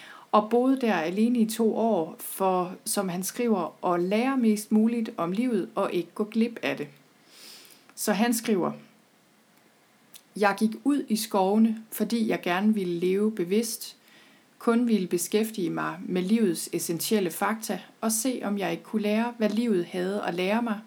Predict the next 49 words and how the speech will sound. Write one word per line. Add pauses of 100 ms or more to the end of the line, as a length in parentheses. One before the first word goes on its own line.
(640)
og
ikke,
når
jeg
skulle
dø, (280)
opdage,
at
jeg
slet
ikke
havde
levet." (1600)
Det
her
citat
kan
jeg
rigtig
godt
lide,
og
jeg
tror,
det
er
fordi,
jeg
synes, (120)
det
siger (500)
meget
om,
øhm, (280)
vores
tendens
til
at
tro,
at
det
her
med
at
leve
livet
fuldt
og
helt,